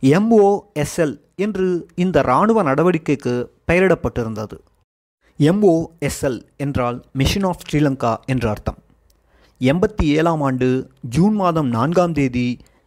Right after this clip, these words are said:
இந்திய படையினர் இலங்கையில் மேற்கொண்ட ஆபரேஷன் பூமாலை நடவடிக்கைக்கு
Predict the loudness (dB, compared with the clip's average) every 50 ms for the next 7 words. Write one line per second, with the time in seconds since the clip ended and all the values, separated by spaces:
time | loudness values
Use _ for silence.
0 | _ _ -2 0 0 2 2 4 2 2 2 2 -2 0 0 0 0 2 2 0
1 | 0 0 -4 -2 0 0 0 0 2 0 0 2 2 0 0 0 0 -2 0 0
2 | 2 2 2 0 2 0 0 0 0 -2 -4 -6 0 0 0 0 2 2 2 2
3 | 2 0 0 0 2 2 0 0 0 -2 -4 -4 -4 -2 -2 0 0 -2 -4